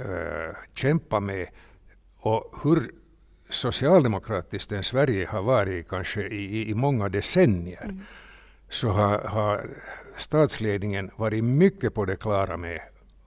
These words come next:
Speaker 1: att en av huvuduppgifterna är att se till att företagen har förutsättningar att klara sig bra.
Speaker 2: Just det. Berätta lite om det, om Educatrix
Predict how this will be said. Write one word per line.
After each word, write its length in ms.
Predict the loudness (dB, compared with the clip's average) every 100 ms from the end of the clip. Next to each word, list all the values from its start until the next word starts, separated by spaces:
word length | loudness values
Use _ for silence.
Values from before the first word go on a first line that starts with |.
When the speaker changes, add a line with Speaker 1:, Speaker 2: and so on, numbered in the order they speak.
| -8
Speaker 1:
att 220 | -6 -4
en 160 | 0 2
av 120 | 2
huvuduppgifterna 840 | 2 0 0 -2 -4 -8 -8 -8
är 40 | -6
att 80 |
se 140 | -4 -4
till 380 | -4 -4 -4 -8
att 120 | -6
företagen 600 | 0 0 0 -2 -2 -4
har 120 | -4
förutsättningar 920 | -4 -6 -6 -8 -10 -10 -10 -8 -10 -12 -18 -20 -20
att 260 | -6 -4 -4
klara 380 | -2 0 0 -4
sig 220 | -4 -4
bra. 340 | -2 -4 -4 -10 -20 -20 _ -20
Speaker 2:
Just 220 | -20 -20
det. 80 | -20 -20 -20 -14 -4
Berätta 300 | -4 -2 -4
lite 220 | -4 -4
om 100 | -4
det, 100 | -6
om 220 | -6 -6 -6
Educatrix 840 | -6 -6 -6 -8 -12 -14 -16 -20